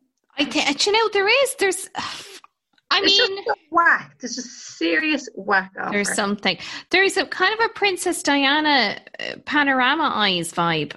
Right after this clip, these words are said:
Speaker 1: on, on occasion. And also, I do feel with the brooches and the statement necklaces, I'm a big fan of a statement necklace, don't get me wrong.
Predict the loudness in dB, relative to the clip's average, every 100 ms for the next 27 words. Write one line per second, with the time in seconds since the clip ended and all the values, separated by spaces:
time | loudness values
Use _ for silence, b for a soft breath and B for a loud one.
0 | -2 0 0 0 -2 -2 -2 -2 -2 -4
1 | -4 -2 2 4 4 2 0 0 2 2
2 | 0 0 2 2 2 2 2 2 2 0
3 | -2 0 0 0 -2 -4 -2 -2 -2 -4
4 | 0 0 -2 0 0 0 -2 -2 -4 -2
5 | 0 0 0 -2 0 0 0 0 -4 -2
6 | -2 -2 -2 -2 -2 -4 -4 -4 -2 -2
7 | -2 -6 -2 -2